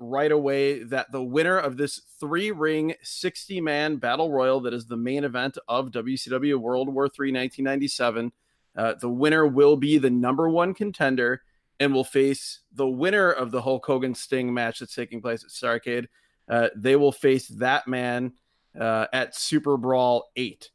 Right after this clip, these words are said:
So a lot on the line here, and that's a theme as the show goes along, uh, pushing both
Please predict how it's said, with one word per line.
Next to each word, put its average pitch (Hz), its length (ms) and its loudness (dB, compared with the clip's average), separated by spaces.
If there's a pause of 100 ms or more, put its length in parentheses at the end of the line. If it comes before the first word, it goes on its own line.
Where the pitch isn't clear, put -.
(160)
So 117 280 0
a 117 100 -2
lot 147 280 4
on 175 100 2
the 151 80 2
line 143 340 2
here, 139 180 0
and 127 80 -2
that's 135 160 0
a 147 60 -2
theme 139 360 -4
as 117 240 -8
the 127 80 -8
show 127 260 -4
goes 123 280 -6
along, 131 480 0 (440)
uh, 110 200 -2
pushing 131 460 -2
both 123 280 -2